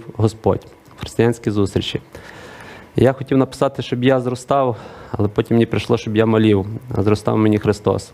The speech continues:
І люди говорять, що, м, в них теж є чудеса і знамена, що в них теж є навчання, правда, не говорять, що апостольське. Пере-, переломлення хліба в них теж є, що,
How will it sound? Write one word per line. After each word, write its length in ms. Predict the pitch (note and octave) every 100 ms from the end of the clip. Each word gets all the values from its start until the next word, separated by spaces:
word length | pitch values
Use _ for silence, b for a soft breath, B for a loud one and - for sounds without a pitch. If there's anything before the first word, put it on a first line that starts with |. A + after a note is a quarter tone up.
| -
І 100 | A2+
люди 260 | E3 E3+
говорять, 460 | D3 D3 D#3+ E3+ D#3+
що, 500 | - - D3 D3+ C#3+
м, 880 | C3+ C3 C3 C3 C3 C3 C3 C3 B2
в 40 |
них 160 | D3 D3+
теж 340 | - E3 C#3+
є 80 | D3+
чудеса 540 | - B2+ B2+ - C#3 C3+
і 40 |
знамена, 440 | A#2+ C3 B2+ B2+
що 160 | A#2+ A#2
в 40 |
них 180 | A2+ A2+
теж 600 | - C3+ C3+ B2+ - - A#2 A#2+
є 520 | A#2+ B2 A#2+ A#2 A#2 - -
навчання, 680 | A2 A2 G#2+ - A#2+ A2+
правда, 340 | G#2 G#2+ G#2+ G#2+ G#2
не 160 | A2
говорять, 280 | A2 B2+ A2+
що 120 | -
апостольське. 600 | G#2+ - A2 - G#2 - - B
Пере-, 220 | - A2+ A2+
переломлення 640 | A#2+ A#2 B2+ C3+ B2+ B2
хліба 500 | A#2+ A#2+ A#2+ C3+ B2+
в 80 | B2
них 160 | B2 -
теж 360 | A#2+ A#2 G#2
є, 420 | A2 A#2 A#2 A2+
що, 260 | A2 A2 G#2+